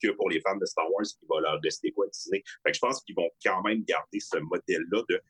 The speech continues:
même si t'apportes des éléments de la série qui sont plus connus par les fans, ben, ils vont comme les réintroduire, ou du moins apporter pas trop de changements pour que quelqu'un qui, qui a jamais vu Boba Fett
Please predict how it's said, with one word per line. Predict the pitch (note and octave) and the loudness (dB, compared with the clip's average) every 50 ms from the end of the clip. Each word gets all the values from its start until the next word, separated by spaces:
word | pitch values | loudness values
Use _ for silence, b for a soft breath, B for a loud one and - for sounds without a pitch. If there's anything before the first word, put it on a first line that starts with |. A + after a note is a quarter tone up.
| _ _ | _ _
même | - G2+ A#2+ C3 | 0 0 2 2
si | C3 - - - | 0 -4 -6 -2
t'apportes | - G#2 F#2+ - A#2 A#2 - - | 0 0 2 2 -2 -2 0 -2
des | F#2+ F2 - | -2 0 0
éléments | F#2 F2 F2 E2+ F2+ F#2+ G#2 | 0 0 0 0 2 2 2
de | G#2+ | 2
la | G#2 - | 2 0
série | - - - D#2+ - | 0 -4 -10 -12 -12
qui | - - | -10 -4
sont | - F#2 E2+ - - | -2 -2 -2 -2 -4
plus | - F2+ | -10 -2
connus | - F#2+ E2+ F#2 G#2+ b b b _ | -2 -2 -2 0 -4 b b b _
par | - F2+ F#2+ | 0 2 4
les | G2 F2+ D#2 | 4 2 2
fans, | - F#2 F#2+ A2 B2 A2 - _ _ _ _ - | 2 2 2 2 0 -2 -8 _ _ _ _ 0
ben, | E2 E2 E2 | 2 2 2
ils | E2 D#2+ | 0 -2
vont | - - D2+ - | -4 -4 -4 -2
comme | - G2 G2 | -4 -4 0
les | F#2 F2+ E2 D2+ | 0 0 0 0
réintroduire, | - F2+ G2+ G2+ G2 - - F#2+ E2+ - - F#2 F#2+ F#2+ F#2 | 0 0 2 2 2 0 -2 -2 -4 -4 -6 -4 -2 -2 -2
ou | - - | -2 -4
du | _ - - F2 | _ -12 -6 -2
moins | F2 F#2+ F#2+ | 0 2 2
apporter | F#2 - - - - G#2+ - | 4 2 0 0 0 -2 0
pas | - F#2+ | 0 -2
trop | - - - | -2 -2 -4
de | - - | -2 0
changements | - F#2+ F2 E2 E2+ - F#2+ G#2 - | 2 2 2 2 0 0 0 -2 -2
pour | - _ - | -6 _ -12
que | - - | -4 -4
quelqu'un | - - - G#2+ - - | 0 0 2 0 0 -2
qui, | - G2+ G2+ - _ _ | -8 -14 -16 -16 _ _
qui | - - - | 0 0 2
a | - | 4
jamais | - F#2 F#2 G2+ F#2+ E2 | 4 4 4 4 2 0
vu | F#2 G2+ | 0 -2
Boba | G2 F#2+ - F2 D2+ | -2 0 2 0 2
Fett | - G2 G2+ | 2 0 2